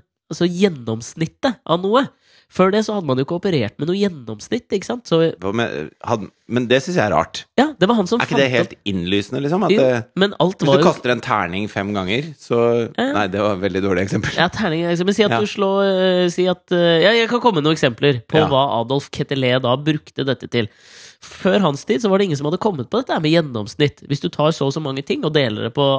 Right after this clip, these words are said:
Speaker 1: antall ting, <laughs>
Speaker 2: Ja.
Speaker 1: så kan du få et gjennomsnitt, ikke
Speaker 2: Ja.
Speaker 1: sant?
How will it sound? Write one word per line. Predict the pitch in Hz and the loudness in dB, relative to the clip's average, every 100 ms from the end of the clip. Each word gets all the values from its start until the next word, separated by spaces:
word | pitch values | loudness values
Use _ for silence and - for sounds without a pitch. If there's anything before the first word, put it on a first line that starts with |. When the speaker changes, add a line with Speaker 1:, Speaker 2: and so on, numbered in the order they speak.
| 131 | -2
Speaker 1:
antall | 123 131 135 | -2 -2 -2
ting, | 254 240 - - 180 | -2 -4 -6 0 2
<laughs> | |
Speaker 2:
Ja. | 185 147 170 127 160 214 | 4 2 2 2 2 2
Speaker 1:
så | 247 | 2
kan | 214 | 2
du | |
få | 208 160 | 2 4
et | 160 | 4
gjennomsnitt, | 151 123 110 104 139 123 | 2 0 -4 -2 -2 -2
ikke | - 131 | 0 2
Speaker 2:
Ja. | 208 | 2
Speaker 1:
sant? | - - | -2 -18